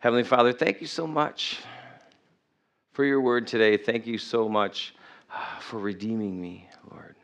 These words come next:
Thank you, Lord, for using me. Lord, I pray that you would continue to do so. It's, what a pleasure, what a privilege to be a tool in the hand of the creator of the universe.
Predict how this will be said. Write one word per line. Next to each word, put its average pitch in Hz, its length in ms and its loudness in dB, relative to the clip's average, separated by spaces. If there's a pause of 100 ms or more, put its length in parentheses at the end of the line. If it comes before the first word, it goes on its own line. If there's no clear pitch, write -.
(1160)
Thank 131 180 2
you, 139 100 2
Lord, 127 160 4
for 117 120 -2
using 117 640 -4
me. - 300 -20 (1400)
Lord, 127 140 -4
I 127 100 -4
pray 127 260 -4
that 120 100 0
you 113 100 -2
would 104 140 -6
continue 107 440 -6
to 101 80 -4
do 98 180 -8
so. 92 220 -4
It's, - 300 -10
what 123 160 -4
a 139 40 -4
pleasure, 98 440 -8
what 107 160 -2
a 104 40 -2
privilege - 720 -10 (1400)
to 117 120 -6
be 101 140 0
a 85 40 -2
tool 123 340 0
in 110 60 0
the 98 80 -2
hand 113 360 -2
of 98 100 -4
the 90 60 -8
creator 107 440 -4
of 92 80 -6
the 87 80 -8
universe. 87 680 -10